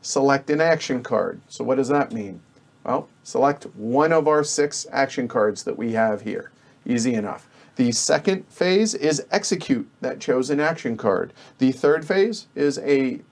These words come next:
kind of intermediate scoring phase. Do that over four rounds, and there you go. That's the game. Obviously, there's a lot more to it than just that. So we'll start off with phase one, selecting an action card. Each player, as I said,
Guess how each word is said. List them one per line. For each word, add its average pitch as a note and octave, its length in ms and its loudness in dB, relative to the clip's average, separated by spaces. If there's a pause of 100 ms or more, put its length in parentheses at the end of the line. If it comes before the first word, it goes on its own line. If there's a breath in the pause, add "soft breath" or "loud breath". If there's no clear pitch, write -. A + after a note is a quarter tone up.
(100)
kind D3 180 -4
of - 100 -2
intermediate D3 640 2
scoring C3+ 460 0
phase. - 340 -4 (360 soft breath)
Do C#3 140 2
that D3 240 0
over D3 220 4
four D3+ 280 2
rounds, E3+ 500 -2 (180)
and C3 160 -2
there B2 120 4
you A#2+ 140 4
go. B2+ 200 4
That's A2+ 260 0
the - 120 -6
game. D3 360 0 (280)
Obviously, A2 500 -2
there's A#2 220 -4
a A2+ 40 2
lot A2 240 -2
more A2 220 -2
to - 280 2
it - 180 2 (280 loud breath)
than A#2 200 2
just A2 320 2
that. A2+ 260 2 (400 loud breath)
So - 140 0
we'll D3+ 120 4
start F#3+ 280 2
off F3+ 180 2
with D#3+ 140 0
phase D3+ 340 2
one, C#3 240 4
selecting B2+ 580 2
an A#2+ 120 2
action C3 400 2
card. G2 340 2 (420 soft breath)
Each F#3+ 220 4
player, E3 320 4
as B2+ 240 2
I C3+ 120 4
said, C3+ 380 2